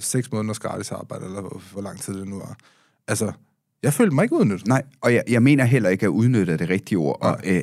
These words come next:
Speaker 2: exploited på engelsk, ikke? Det er sådan, det er noget helt andet. Og, og det er jo klart, når man så ser ud fra, om der restaurant, de har halvtreds mand til at gå gratis, øh, og de, de udnytter dem bare, og så er det sådan, ja,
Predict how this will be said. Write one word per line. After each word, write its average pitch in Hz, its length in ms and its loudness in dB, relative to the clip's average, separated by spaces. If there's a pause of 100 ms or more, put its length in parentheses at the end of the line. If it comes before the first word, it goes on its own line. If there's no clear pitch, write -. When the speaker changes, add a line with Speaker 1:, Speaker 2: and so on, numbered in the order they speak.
Speaker 2:
exploited 101 720 2 (200)
på 90 120 2
engelsk, 82 360 2
ikke? 135 140 2
Det - 60 -4
er 120 40 4
sådan, 120 240 0 (120)
det 147 60 4
er - 20 6
noget 156 140 6
helt 190 240 0
andet. 143 240 -4 (260)
Og, - 300 2
og 117 120 0
det 131 60 4
er - 20 4
jo 127 40 2
klart, - 480 -4
når 107 120 0
man 101 120 2
så 135 120 2
ser 135 160 2
ud 113 140 4
fra, 113 160 0
om 104 180 0
der 98 180 0
restaurant, 98 360 0
de 107 60 2
har 104 120 4
halvtreds 101 440 0
mand 90 140 -2
til - 80 -10
at 92 60 -8
gå 95 160 0
gratis, 85 540 -2 (540)
øh, 90 540 -4
og 92 220 -10
de, 87 80 -4
de - 200 -4
udnytter 98 360 0
dem 85 120 -6
bare, 82 380 -2
og - 80 -8
så - 80 -8
er 85 40 -6
det 80 40 -10
sådan, - 180 -8
ja, 64 180 -6